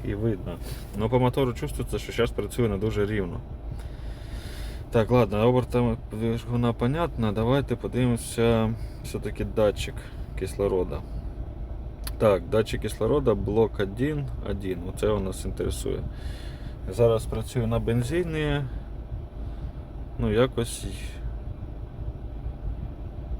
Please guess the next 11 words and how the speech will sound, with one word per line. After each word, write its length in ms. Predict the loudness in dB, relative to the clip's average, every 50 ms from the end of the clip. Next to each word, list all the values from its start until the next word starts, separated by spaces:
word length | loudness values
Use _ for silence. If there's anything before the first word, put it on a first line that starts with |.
| -6 -6 -8 -6 -8 -6 -4 -2
Ага. 800 | -2 0 0 0 -2 -2 -2 -2 0 0 0 0 0 0 -2 -2 -4 -6 -8 -8 -8 -8 -8 -10 -8 -8 -8 -8 -8 -8 -8 -8 -6 -6 -6 -6 -6 -8 -8 -8 -8 -8 -8 -10 -10 -10 -8 -6 -6 -6 -6 -6 -6 -4 -4
Три, 220 | -2 -2 0 -2 -2 -4 -6
три, 300 | -4 -2 -2 -2 -2 -4 -6 -8 -6 -6 -6 -6
чотири. 920 | -6 -6 -6 -6 -6 -8 -8 -4 -2 0 0 0 0 0 2 2 2 0 0 -2 -6 -8 -8 -8 -8 -8 -8 -8 -8 -2 4
Якось 360 | 4 4 4 4 -2 0 2
воно... 280 | 2 4 4 4 4 2 -2 -6 -8 -8 -8 -10 -10 -10 -10 -8 -8 -8 -8 -8 -10 -10 -12 -12 -12 -6 -6 -6 -4 -2 -2
Не 100 | -2 -2
дуже 340 | 0 2 2 2 2 0 0
сказати, 400 | 0 -2 -2 0 2 0 0 0
що 140 | -2 -4 -4
прям 260 | -2 -2 0 -2